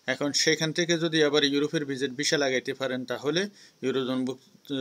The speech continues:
ইউরোজোনভুক্ত যে কোনো এক দেশের ভিসা লাগাই আপনি আসতে পারবেন, সমস্যা নেই।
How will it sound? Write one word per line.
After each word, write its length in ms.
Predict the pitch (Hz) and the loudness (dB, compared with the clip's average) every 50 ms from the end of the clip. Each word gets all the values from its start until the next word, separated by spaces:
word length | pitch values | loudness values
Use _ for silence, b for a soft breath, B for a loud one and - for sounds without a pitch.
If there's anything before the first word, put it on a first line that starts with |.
| 131 131 127 127 117 - | -4 -4 -4 -6 -10 -8
ইউরোজোনভুক্ত 640 | 135 135 135 127 131 123 131 135 135 135 135 - 143 | -6 -6 -4 -4 -4 -4 -4 -6 -6 -6 -4 -4 -4
যে 160 | 127 131 127 | -2 -2 -4
কোনো 160 | 123 123 127 | -4 -2 -4
এক 100 | 127 127 | -4 -2
দেশের 260 | 117 127 120 - 123 120 | -4 -4 -6 -6 -8 -8
ভিসা 220 | 127 120 - 131 | -8 -6 -4 -4
লাগাই 380 | 131 127 123 123 135 156 175 170 | -2 -2 -2 0 0 0 0 0
আপনি 280 | 127 - 113 117 110 107 - - _ - - - - - - - _ _ - | -2 -4 -6 -8 -8 -10 -10 -14 _ -20 -20 -20 -20 -20 -20 -20 _ _ -6
আসতে 240 | 135 - - - 127 | -4 -2 -2 -4 -6
পারবেন, 340 | - 147 - - 113 104 | -6 -8 -10 -10 -14 -14
সমস্যা 440 | - - - 131 127 120 - - 107 | -12 -10 -8 -6 -6 -6 -6 -8 -10
নেই। 100 | 104 104 | -14 -18